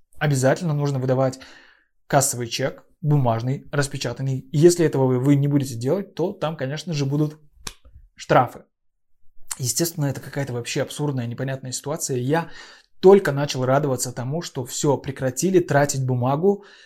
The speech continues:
прекратили производство чековой ленты. Зачем это надо, мне непонятно. Объясните мне кто-нибудь,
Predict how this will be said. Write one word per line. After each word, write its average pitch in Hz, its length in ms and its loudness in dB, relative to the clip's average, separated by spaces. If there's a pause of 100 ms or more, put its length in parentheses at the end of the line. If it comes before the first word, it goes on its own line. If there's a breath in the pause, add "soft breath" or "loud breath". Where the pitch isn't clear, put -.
(140 loud breath)
прекратили 160 480 2
производство 139 680 2
чековой 139 420 0
ленты. 123 400 -4 (500)
Зачем 143 540 2
это 131 160 -4
надо, 139 320 2
мне 127 220 0
непонятно. 127 680 -2
Объясните 143 600 -2
мне 127 160 -2
кто-нибудь, 139 600 -2